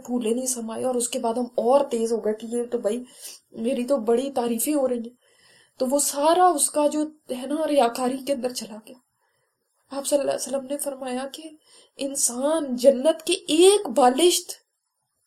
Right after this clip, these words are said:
करीब रह जाता है, एक बालिश्त, एक बालिश्त पता है ये एक हाथ, इतना करीब रह जाता है जन्नत से, मगर फिर वो ऐसी बात कोई मुंह से निकालता है।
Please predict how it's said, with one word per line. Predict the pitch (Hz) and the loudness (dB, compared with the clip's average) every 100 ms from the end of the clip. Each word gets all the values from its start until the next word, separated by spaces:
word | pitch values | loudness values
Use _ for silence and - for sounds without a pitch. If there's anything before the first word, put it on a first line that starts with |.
| _ _ _ _ _ _ _ _ _ | _ _ _ _ _ _ _ _ _
करीब | 320 254 254 247 | 2 2 2 2
रह | 220 | 0
जाता | 202 220 - 226 | 0 -8 -10 -14
है, | - _ | -14 _
एक | 285 320 339 | 2 4 4
बालिश्त, | 226 220 247 247 | 0 -2 -2 -4
एक | 285 254 | -6 -2
बालिश्त | 285 294 285 - | -2 -2 -6 -8
पता | 302 | -8
है | 415 - - | -8 -10 -8
ये | - | -4
एक | - 269 277 | 0 0 -2
हाथ, | 254 247 254 - | -4 -8 -10 -12
इतना | 294 381 370 392 | -6 -2 0 0
करीब | 370 311 285 320 359 | 0 0 2 2 4
रह | 302 | 4
जाता | 247 277 277 | 4 2 2
है | 285 | 2
जन्नत | 277 247 254 | 2 0 -4
से, | - 254 _ _ _ _ - _ _ - _ - - - - _ _ _ _ _ _ _ _ _ _ _ _ _ _ _ _ _ _ _ - 247 | -6 -6 _ _ _ _ -20 _ _ -20 _ -20 -20 -20 -20 _ _ _ _ _ _ _ _ _ _ _ _ _ _ _ _ _ _ _ -12 -4
मगर | 254 302 311 | -2 0 -2
फिर | 302 | -4
वो | 285 - | -4 0
ऐसी | 226 240 254 - 311 | 2 4 4 2 0
बात | 311 - 226 240 - | -2 0 0 0 -4
कोई | 277 277 | -6 -6
मुंह | 233 247 | -6 -2
से | 247 277 | -2 -2
निकालता | 247 247 - - - | -4 -8 -10 -10 -12
है। | - - | -14 -14